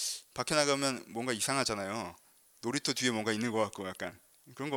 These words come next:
없어요? 약간 너무 훅 빠져서 있다 보면 난, 난 나이 들었나 보다.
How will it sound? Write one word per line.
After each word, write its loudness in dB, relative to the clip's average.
없어요? 0
약간 2
너무 0
훅 2
빠져서 4
있다 2
보면 -4
난, -10
난 -6
나이 -2
들었나 -10
보다. -16